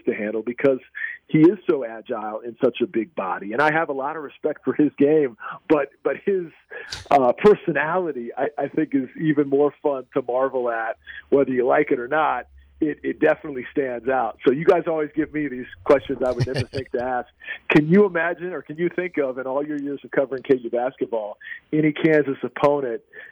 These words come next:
with as much swag or, you know,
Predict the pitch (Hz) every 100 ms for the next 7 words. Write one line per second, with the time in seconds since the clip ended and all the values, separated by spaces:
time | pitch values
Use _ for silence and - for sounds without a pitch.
0 | _ 135 135 135 123 - - 123 - 131
1 | 139 143 - - - - - 135 147 151
2 | 139 131 131 151 127 131 120 120 117 -
3 | - - - 139 139 117 110